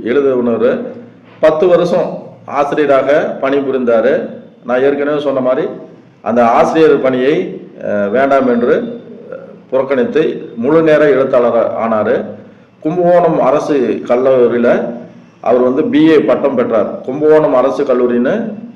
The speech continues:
அஹ், அது ஒரு புகழ்பெற்ற கல்லூரி. அந்த கல்லூரியில தான் தமிழ் தாத்தா உ வே சாமிநாதர் அவர்கள் ஆசிரியராக பணிபுரிந்தார்.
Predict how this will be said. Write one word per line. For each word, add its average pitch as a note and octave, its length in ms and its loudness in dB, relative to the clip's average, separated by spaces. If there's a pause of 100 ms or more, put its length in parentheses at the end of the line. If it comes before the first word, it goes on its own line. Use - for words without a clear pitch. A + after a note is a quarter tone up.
(100)
அஹ், G#2 140 -4
அது A2+ 140 0
ஒரு A2+ 140 4
புகழ்பெற்ற C3+ 720 0
கல்லூரி. A#2+ 600 0 (400)
அந்த C3 260 -2
கல்லூரியில C#3+ 480 2
தான் C#3 560 0 (460)
தமிழ் D3+ 300 0
தாத்தா B2 440 0
உ C3+ 160 0
வே C#3+ 260 4
சாமிநாதர் B2 800 -2
அவர்கள் G#2+ 600 -2 (480)
ஆசிரியராக C3+ 580 2
பணிபுரிந்தார். A#2 640 0